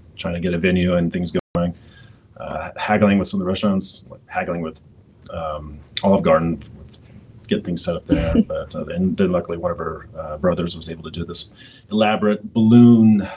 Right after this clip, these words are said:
Speaker 2: Oh,
Speaker 1: um,
Speaker 2: nice.
Speaker 1: decoration thing in the, one of the, uh, churches. And so, um, I was just kinda curious how, if you had any issues as far as, like, planning together, uh, budgeting, all that stuff.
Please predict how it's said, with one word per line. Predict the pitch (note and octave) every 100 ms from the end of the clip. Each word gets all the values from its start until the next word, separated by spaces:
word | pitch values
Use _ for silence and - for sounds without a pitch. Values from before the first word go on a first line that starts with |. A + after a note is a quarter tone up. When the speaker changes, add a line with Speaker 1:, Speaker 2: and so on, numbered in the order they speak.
| -
Speaker 2:
Oh, | G#3+ G3+
Speaker 1:
um, | F2+ F2+ -
Speaker 2:
nice. | G3+ - -
Speaker 1:
decoration | A#2 A2+ G#2 G2+ F#2+ G2
thing | G2+ F#2+ F#2+
in | F#2
the, | E2 D#2+ E2 - - -
one | F2
of | F2
the, | F2
uh, | E2+
churches. | - F#2 F#2 E2+ E2
And | D2+
so, | - E2 - - - - - - - -
um, | - - D#2 D#2+ E2+ - - - - - -
I | A2+
was | B2
just | F2+
kinda | F2 E2
curious | - E2+ -
how, | E2 D#2+ - - - _ - - _ _ -
if | B2 A#2+
you | B2+
had | A2 G#2 G2 -
any | A2+ G#2 G#2+
issues | B2+ - A2 F#2
as | E2+
far | - G2 F#2
as, | F#2 F#2
like, | F2 E2+ E2+ _
planning | - G2+ G2+
together, | F2 G2 F#2+ G2 G2 G2 G2 F#2+ - - _ _
uh, | - D#2 D#2+
budgeting, | F2+ A2 A2 G#2 G#2 G2 G2+
all | G2
that | F#2+
stuff. | F#2 F#2+